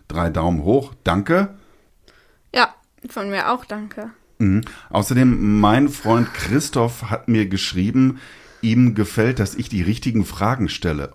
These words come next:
Speaker 1: What? Stell ich dir die richtigen Fragen, Wanti?
Speaker 2: Ja, geht so. Oder, also
Speaker 1: Wie, was geht so? Was soll ich denn fragen?
Speaker 2: Ja, also, weiß nicht.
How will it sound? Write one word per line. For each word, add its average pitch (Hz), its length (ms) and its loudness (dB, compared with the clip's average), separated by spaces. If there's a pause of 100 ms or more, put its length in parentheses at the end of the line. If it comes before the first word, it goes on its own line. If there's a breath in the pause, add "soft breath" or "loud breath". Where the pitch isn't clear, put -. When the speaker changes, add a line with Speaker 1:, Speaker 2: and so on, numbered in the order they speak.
Speaker 1:
What? 87 460 0 (240)
Stell 117 260 0
ich 135 100 -4
dir - 140 0
die 123 80 2
richtigen 147 360 0
Fragen, 120 360 -2
Wanti? 180 320 -4 (420 loud breath)
Speaker 2:
Ja, 226 220 -4
geht 233 380 0
so. 202 400 -6 (140)
Oder, 202 360 -10
also 214 300 -8
Speaker 1:
Wie, 85 260 2
was - 220 -6
geht 90 180 -6
so? 92 140 -2
Was 87 100 0
soll 95 160 0
ich 92 60 -4
denn 247 180 2
fragen? 87 420 -4 (160)
Speaker 2:
Ja, 214 440 0
also, 208 480 -4
weiß 214 280 -6
nicht. 202 380 -8